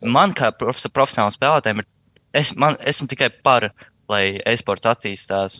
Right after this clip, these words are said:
un, ā, tas ir tikai labāk. Tāpēc es domāju, ar laiku, ā,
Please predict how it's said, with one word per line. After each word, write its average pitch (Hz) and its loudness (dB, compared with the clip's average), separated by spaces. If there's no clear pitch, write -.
un, 95 -10
ā, 95 -8
tas 107 -4
ir 107 -10
tikai 101 -4
labāk. 98 -2
Tāpēc 151 0
es 139 0
domāju, 147 4
ar 117 0
laiku, 160 2
ā, 101 2